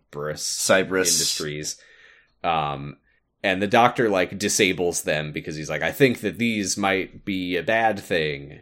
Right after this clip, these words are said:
Speaker 1: I
Speaker 2: And then
Speaker 1: love the fact that we seemingly missed out in the first episode of this, like, can you fucking believe people always have them, them AirPods in all the time?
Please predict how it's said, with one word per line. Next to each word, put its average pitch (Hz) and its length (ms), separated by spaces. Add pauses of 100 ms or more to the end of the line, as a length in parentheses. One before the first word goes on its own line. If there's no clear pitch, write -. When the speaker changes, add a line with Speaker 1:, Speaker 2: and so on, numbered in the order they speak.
Speaker 1:
I 117 160
Speaker 2:
And 135 160
then 131 260
Speaker 1:
love 120 240
the 123 80
fact 120 320
that 113 140
we 117 180
seemingly 131 540
missed 107 400
out 95 420
in 101 120
the 101 100
first - 360
episode 92 540
of 90 220
this, 98 260
like, 95 540 (400)
can 117 180
you 107 100
fucking 107 400
believe 98 380
people 101 320
always 92 280
have 98 180
them, 92 340
them 98 220
AirPods 90 600
in 85 80
all 80 140
the 82 140
time? 87 560